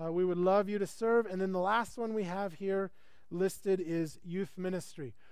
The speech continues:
Our youth ministry meets on Saturday nights. It's called the Fountain Ministry, and they have Sunday school on Sunday mornings. I say that all,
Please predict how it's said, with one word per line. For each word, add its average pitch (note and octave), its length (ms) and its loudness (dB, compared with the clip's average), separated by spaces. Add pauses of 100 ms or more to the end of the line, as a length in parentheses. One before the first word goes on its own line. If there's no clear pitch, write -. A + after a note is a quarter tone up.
(200)
Our E3+ 100 -2
youth F#3 240 -4
ministry G#3 480 -4
meets G3 360 -4
on D#3 140 -4
Saturday F#3+ 500 0
nights. F#3 440 -2
It's - 100 -16
called F3 240 -2
the D#3 60 -6
Fountain F#3 360 -6
Ministry, G#3 520 -4 (360)
and D3+ 100 -6
they D3+ 80 -4
have D#3+ 160 -4
Sunday G3 300 2
school G3+ 380 2
on F3 120 2
Sunday F#3+ 380 -2
mornings. G3+ 560 0 (880)
I F#3+ 80 0
say C4+ 200 6
that B3+ 180 8
all, A3 340 8